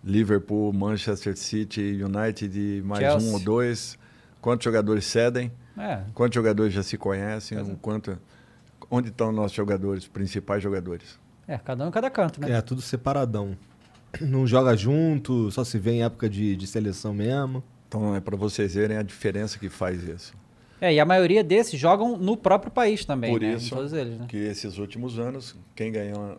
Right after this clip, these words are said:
Speaker 1: quem, quais foram os países que, que ganharam as últimas Copas do Mundo?
Speaker 2: É.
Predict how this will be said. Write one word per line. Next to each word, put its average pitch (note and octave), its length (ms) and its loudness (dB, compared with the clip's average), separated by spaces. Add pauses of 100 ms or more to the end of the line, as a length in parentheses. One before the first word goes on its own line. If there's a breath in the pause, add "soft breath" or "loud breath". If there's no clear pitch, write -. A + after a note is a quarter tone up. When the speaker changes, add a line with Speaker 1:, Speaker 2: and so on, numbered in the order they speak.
(120)
Speaker 1:
quem, F#2+ 600 -10
quais A2 240 -4
foram G#2+ 180 -6
os F#2+ 140 -12
países F#2+ 260 -6
que, G#2 240 -10 (140)
que - 100 -20
ganharam G2 500 -6
as F2 160 -12
últimas G2 360 -10
Copas G2 320 -8
do F#2+ 80 -12
Mundo? F#2+ 240 -12 (340)
Speaker 2:
É. - 180 -6